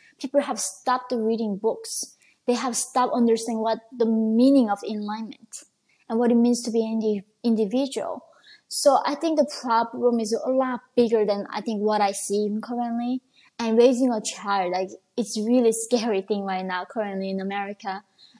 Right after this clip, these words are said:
And I think that's why I sent my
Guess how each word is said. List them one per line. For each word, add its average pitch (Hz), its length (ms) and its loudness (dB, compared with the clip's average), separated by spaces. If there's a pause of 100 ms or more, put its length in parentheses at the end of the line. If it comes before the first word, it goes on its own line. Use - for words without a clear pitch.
(140)
And 226 380 0 (440)
I 254 60 -6
think 277 180 4
that's 240 260 0
why 220 220 4
I 214 80 2
sent 220 260 0
my 214 200 0